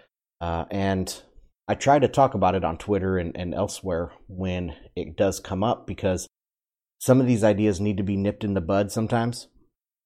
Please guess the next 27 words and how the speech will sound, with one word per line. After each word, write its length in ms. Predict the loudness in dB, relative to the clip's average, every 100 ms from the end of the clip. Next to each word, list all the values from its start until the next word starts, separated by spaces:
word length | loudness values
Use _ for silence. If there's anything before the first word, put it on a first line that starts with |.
| _ _ _ _ _ -6
specifically 560 | -2 0 0 2 4
about 680 | 4 6 6 4 2 -4 -16 -18 -4
game 280 | 2 4 4
theory. 420 | 2 0 0 -4 -16 -20 -14
And 580 | -8 -4 -4 -4 -8 -14 -18 _ _ _ -4
I 60 |
mean, 200 | 0 2
I'm, 320 | 4 4 4 0 _ _ _ _ -2
I've 140 | 4
done 120 | 8 8
a 60 |
lot 200 | 10 8
of 80 | 6
thinking 360 | 2 2 2 0
on 100 | 0
this, 180 | -4
<laughs> 60 | -2
but 180 | 0 2
I'm 160 | 4
no 380 | 6 6 4 2 -14 -20 _ _ _ _ 2
expert. 560 | 2 -2 -4 -4 -2
I 100 | 2
mean, 120 | 4 4
there 180 | 4
are 160 | 4 6
no 240 | 6 4 2
experts 600 | 0 0 -2 -2 -2